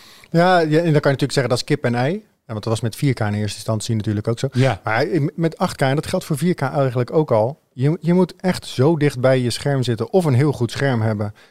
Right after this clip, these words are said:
Speaker 1: En daarbij ook nog eens een, een signaal met een hele hoge bandbreedte je huis in krijgen. Want als het lage bandbreedte is, dan gaat er zoveel gewoon aan, door de compressie verloren dat de scherpte ook niet zo hoog is. Dus het is heel moeilijk om heel goed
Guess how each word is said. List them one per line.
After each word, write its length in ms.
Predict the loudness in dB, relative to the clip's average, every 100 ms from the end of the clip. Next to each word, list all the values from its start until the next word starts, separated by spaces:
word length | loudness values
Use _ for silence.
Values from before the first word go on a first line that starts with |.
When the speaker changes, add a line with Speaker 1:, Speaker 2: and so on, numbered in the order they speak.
| _ _ _
Speaker 1:
En 160 | 0 2
daarbij 280 | 2 2
ook 100 | 2
nog 140 | 0 0
eens 120 | 0
een, 240 | 0 0 -2
een 120 | -4
signaal 340 | 0 2 2
met 200 | 2 -2
een 80 | -2
hele 320 | 0 0 2
hoge 200 | 0 -2
bandbreedte 520 | 0 0 2 -2 -2 0
je 60 |
huis 200 | 0 0
in 80 | -2
krijgen. 260 | -4 -6 -4
Want 120 | -4
als 100 | -2
het 80 | 0
lage 220 | -2 0
bandbreedte 520 | -2 -2 -2 -2 -4
is, 140 | -6
dan 120 | -8 -6
gaat 160 | -4
er 80 | -2
zoveel 360 | 0 0 -2 -2
gewoon 200 | -4 -4
aan, 180 | -6
door 120 | -6 -8
de 60 |
compressie 480 | -6 -4 -2 -2 -4
verloren 300 | -4 -2 -2
dat 100 | -6
de 60 | -8
scherpte 320 | -6 -6 -4
ook 120 | -4
niet 140 | -4
zo 80 | -2
hoog 180 | -2 -2
is. 120 | -6 -12 -20 -20 -6
Dus 120 | -6
het 120 | -2
is 100 | -2
heel 380 | 2 4 4 4
moeilijk 400 | 4 4 4 2
om 100 | 2
heel 180 | 2 2
goed 320 | 0 -4